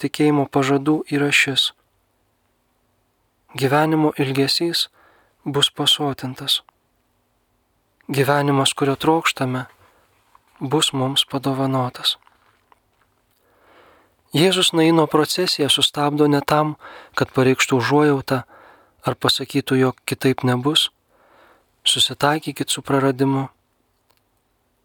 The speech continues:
Kurį laiką Jėzaus veikimas atrodo keistas, net kvailas.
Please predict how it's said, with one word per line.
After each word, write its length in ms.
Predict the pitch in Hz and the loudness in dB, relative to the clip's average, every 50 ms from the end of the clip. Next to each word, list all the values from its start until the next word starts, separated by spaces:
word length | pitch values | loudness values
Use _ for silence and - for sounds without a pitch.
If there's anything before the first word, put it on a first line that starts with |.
| _ _ _ _ - - - _ _ _ _ _ _ _ _ _ _ _ _ - - | _ _ _ _ -20 -20 -20 _ _ _ _ _ _ _ _ _ _ _ _ -8 -2
Kurį 220 | - 165 156 170 170 | 2 2 4 6 6
laiką 300 | 190 202 196 - 165 147 | 6 4 4 2 2 4
Jėzaus 380 | 143 151 147 151 151 147 - 147 | 4 4 4 4 2 2 2 0
veikimas 460 | 147 143 - 175 170 165 151 - - 151 | -2 -2 0 2 2 2 2 0 -2 -2
atrodo 380 | - - 160 156 143 151 135 - | -2 0 0 2 2 0 -2 -2
keistas, 720 | - 165 165 160 160 151 - - - 120 - - - - - _ _ _ _ _ _ _ _ _ _ | -2 -4 -2 -2 -2 -4 -4 -6 -6 -4 -4 -4 -4 -6 -10 _ _ _ _ _ _ _ _ _ _
net 300 | - 135 135 131 - - - | -2 -2 -2 -2 -2 -4 -2
kvailas. 600 | - 143 151 160 165 151 131 127 127 - - | 0 2 2 2 2 0 -2 -2 -2 -2 -4